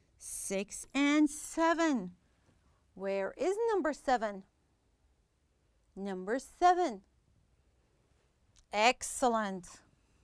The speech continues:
This is number seven. المجموعة الأخيرة. One, two, three, four, five,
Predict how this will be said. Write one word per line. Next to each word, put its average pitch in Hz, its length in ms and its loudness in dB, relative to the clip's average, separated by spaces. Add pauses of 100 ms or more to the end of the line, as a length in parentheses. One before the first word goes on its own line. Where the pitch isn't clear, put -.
(1300)
This - 200 -12
is 220 200 -6
number 190 340 -8
seven. 320 500 -2
المجموعة 254 720 -2
الأخيرة. 190 800 -6 (640)
One, 196 680 -6 (1400)
two, 214 680 -4 (640)
three, 262 560 -6 (680)
four, 254 640 0 (640)
five, 214 720 -4